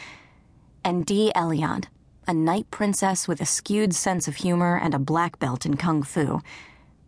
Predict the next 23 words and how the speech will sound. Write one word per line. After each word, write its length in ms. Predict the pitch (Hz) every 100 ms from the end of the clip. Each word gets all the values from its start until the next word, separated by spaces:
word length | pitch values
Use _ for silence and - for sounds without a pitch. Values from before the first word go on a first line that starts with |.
| - -
They 120 | - 190
were 140 | 180
all 180 | 202 220
sixteen, 800 | - 214 - - 170 135 143 - _ -
juniors 440 | 165 196 214 220 208
in 80 |
high 160 | 196 185
school, 480 | 156 - 143 139 139 - - - - -
and 140 | 170
they 100 | 175
were 160 | 175 180
on 220 | 185 180
their 180 | 175 170
way 240 | 165 156 135
to 100 | 143
fight 300 | - 160 143
the 100 | 147
devil. 420 | 156 - - 147 - - _ - - - - _ - -
The 100 | 220
flight 300 | - 254 285
attendant 440 | 285 190 170 170
served 360 | - 170 165 151
dinner. 400 | 160 139 87 87